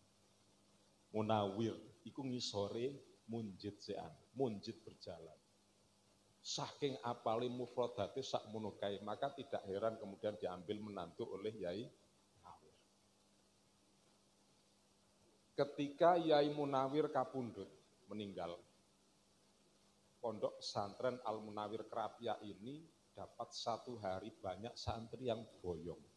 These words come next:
Yang jumlahnya sebelumnya banyak,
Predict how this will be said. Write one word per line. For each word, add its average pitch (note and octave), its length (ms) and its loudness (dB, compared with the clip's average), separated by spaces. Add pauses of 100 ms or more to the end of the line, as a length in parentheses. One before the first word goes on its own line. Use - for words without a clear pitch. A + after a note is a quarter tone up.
(2500)
Yang E3+ 320 10
jumlahnya D3+ 640 8
sebelumnya D#3 880 4 (160)
banyak, D3+ 640 8